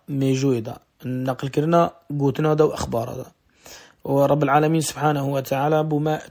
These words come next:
قرآن دا قاعدة كزيرين دانايا.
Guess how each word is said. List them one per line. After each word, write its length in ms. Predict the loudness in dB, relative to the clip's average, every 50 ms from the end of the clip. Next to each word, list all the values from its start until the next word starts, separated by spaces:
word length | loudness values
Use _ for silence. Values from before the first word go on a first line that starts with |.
| -18
قرآن 440 | -18 -16 -14 -10 -8 -4 -4 0 0
دا 220 | 0 0 0 -2 -6 -12 _ _ _ _ _ -20 _
قاعدة 480 | -6 -4 -2 -2 2 2 4 4 4 2
كزيرين 680 | 0 -2 -4 -4 -2 -2 -2 -2 -2 0 0 0 0
دانايا. 560 | 0 0 -2 -2 -4 -4 -4 -2 -2 -4 -4